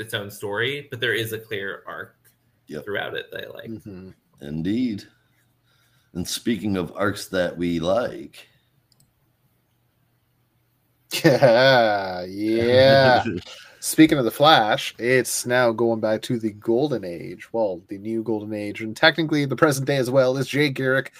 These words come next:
Speaker 3: the Flash, numero cinq, uh, number five for those that speak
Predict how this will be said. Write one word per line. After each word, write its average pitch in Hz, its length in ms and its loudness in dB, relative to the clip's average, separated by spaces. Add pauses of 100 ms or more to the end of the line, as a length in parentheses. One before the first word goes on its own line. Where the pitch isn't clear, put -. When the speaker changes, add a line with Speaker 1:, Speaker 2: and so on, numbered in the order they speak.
(200)
Speaker 3:
the 123 80 -2
Flash, 127 680 4 (340)
numero 113 720 -2 (220)
cinq, - 580 -12 (380)
uh, 92 160 -6
number 98 240 -14
five 104 500 -4
for - 80 -14
those 90 300 -8
that 87 180 -10
speak - 480 -18